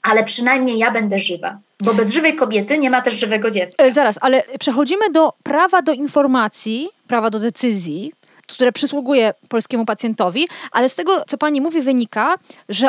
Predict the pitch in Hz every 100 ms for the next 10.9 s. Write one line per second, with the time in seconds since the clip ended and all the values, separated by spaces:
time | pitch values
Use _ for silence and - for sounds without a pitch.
0 | - 269 254 - 294 427 359 208 170 185
1 | 254 427 370 240 233 226 233 226 190 139
2 | 160 220 190 202 262 262 254 214 - -
3 | - 208 - 202 359 - - - - -
4 | 294 214 208 220 180 - 175 247 359 _
5 | _ 240 330 294 - 269 - 185 233 302
6 | _ 311 370 359 240 320 285 294 262 254
7 | 233 202 175 180 285 - _ _ 254 -
8 | 370 370 285 262 339 302 240 240 - 269
9 | 247 240 302 427 403 247 175 - - -
10 | 247 311 415 330 254 269 180 156